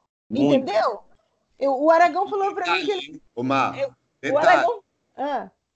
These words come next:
Speaker 3: Detalhe que o curso em si, às vezes, não é nem um curso, é uma apostila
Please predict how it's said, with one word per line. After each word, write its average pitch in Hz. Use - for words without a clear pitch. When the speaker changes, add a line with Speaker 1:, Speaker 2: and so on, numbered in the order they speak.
Speaker 3:
Detalhe 135
que 165
o -
curso 180
em 160
si, 160
às 165
vezes, 160
não 151
é -
nem 151
um 220
curso, 165
é 127
uma 131
apostila 165